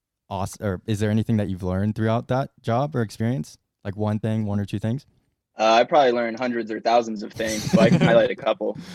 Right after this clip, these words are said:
Speaker 1: Yeah, go ahead.
Speaker 2: <laughs> Just for some background, uh, I do work for Siemens, and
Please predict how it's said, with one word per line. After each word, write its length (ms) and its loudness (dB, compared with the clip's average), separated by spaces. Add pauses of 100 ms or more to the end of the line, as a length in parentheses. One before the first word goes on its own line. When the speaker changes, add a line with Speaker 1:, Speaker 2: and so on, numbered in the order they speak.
(140)
Speaker 1:
Yeah, 100 2
go 100 4
ahead. 280 4 (120)
Speaker 2:
<laughs> 140 -20
Just 140 0
for 180 6
some 200 -2
background, 680 0
uh, 180 -4
I 100 -4
do 180 -4
work 180 0
for 80 -8
Siemens, 560 -6
and 280 -4